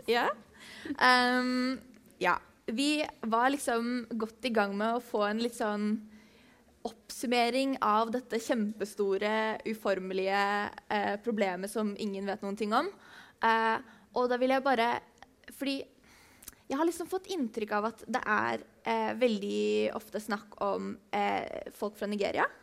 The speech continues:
og så, eller liksom den delen av Afrika. Og så le-, var jeg på nettsidene deres og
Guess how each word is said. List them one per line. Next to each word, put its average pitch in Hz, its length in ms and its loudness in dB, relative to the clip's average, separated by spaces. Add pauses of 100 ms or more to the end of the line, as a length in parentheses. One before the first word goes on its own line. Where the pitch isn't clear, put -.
(520)
og 277 120 0
så, 247 680 0
eller 233 160 2
liksom 220 280 -2
den 202 240 -2
delen 185 240 -2
av 185 160 -4
Afrika. - 240 -2 (200)
Og 302 80 -4
så 285 360 2 (240)
le-, 285 280 0
var 254 180 0
jeg 254 40 -12
på 277 80 -4
nettsidene 214 460 -4
deres 208 500 -4 (120)
og 220 300 0